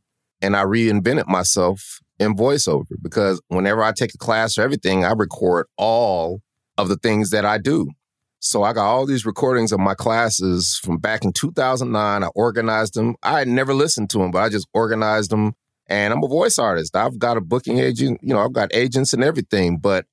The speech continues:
I went back. I said, "I wanna get better at something." And listening to my first voiceover class, it brought tears to my eyes because I had to, first of all, I had to listen to my old self-talk,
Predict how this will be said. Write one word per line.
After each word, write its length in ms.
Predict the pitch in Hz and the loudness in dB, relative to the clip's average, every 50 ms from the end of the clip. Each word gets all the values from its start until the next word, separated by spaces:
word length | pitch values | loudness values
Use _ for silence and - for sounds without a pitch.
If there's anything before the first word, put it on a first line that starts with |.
| - | -2
I 80 | 107 139 | 0 0
went 260 | 135 131 117 107 95 | 0 0 -2 0 0
back. 240 | 110 107 101 98 - - | 0 0 0 0 -2 -2
I 60 | - 120 | -2 -2
said, 180 | - 104 95 101 | 0 2 2 2
"I 40 | |
wanna 220 | 110 113 104 98 90 | 2 2 2 2 0
get 260 | 82 92 82 - - | 0 -2 -2 -2 -2
better 300 | - 107 113 92 92 87 | -2 -2 0 0 0 0
at 140 | 80 73 - | 0 0 0
something." 540 | - - 82 73 - - - - - - 98 - _ _ _ _ _ _ _ - | -2 -2 -2 -2 -4 -6 -8 -8 -8 -8 -10 -14 _ _ _ _ _ _ _ -2
And 720 | 101 101 95 95 95 92 90 90 90 87 87 82 80 92 101 - _ _ _ _ _ _ _ | 0 0 2 2 2 0 0 0 0 2 0 0 -2 -4 -8 -12 _ _ _ _ _ _ _
listening 340 | 98 110 120 - 120 123 117 | -2 -2 0 0 0 0 0
to 100 | - 120 | 0 0
my 140 | 104 92 87 - | 0 0 0 0
first 320 | - 107 107 107 - - | 0 0 0 0 -2 -2
voiceover 440 | 95 101 101 95 - 113 95 92 87 | 0 0 0 0 0 0 0 0 0
class, 540 | - - 98 90 87 87 85 85 85 - - | 0 0 0 2 2 2 2 0 0 -2 -4
it 160 | 73 - - - _ _ _ _ - | -4 -6 -6 -8 _ _ _ _ -12
brought 360 | 82 82 87 87 85 - - | -6 -2 0 0 0 -2 -2
tears 320 | - 110 95 90 80 71 | 0 0 2 2 0 0
to 80 | 69 69 | -2 0
my 120 | 69 71 | 0 0
eyes 200 | 69 69 73 73 | 0 0 0 -2
because 260 | 71 76 - 82 78 | -2 -4 -2 -2 0
I 80 | 87 107 | 0 0
had 160 | 110 90 80 | 0 0 -2
to, 180 | 76 71 73 69 - | -4 -6 -8 -6 -4
first 240 | - 131 135 127 - | -2 -2 -2 -2 -4
of 80 | - - | -4 -2
all, 80 | 82 | 0
I 60 | 82 80 | 0 0
had 80 | 73 | -2
to 80 | 67 78 | -2 -2
listen 260 | 85 90 85 - 80 | 0 0 0 0 -2
to 100 | - 90 | -2 0
my 120 | 80 76 - - | 0 -2 -2 0
old 240 | 87 90 90 87 82 | 0 2 2 2 2
self-talk, 720 | - - 87 80 - - - - 104 87 73 - - - | 0 0 0 -2 -2 -4 -2 -2 0 0 0 -2 -6 -10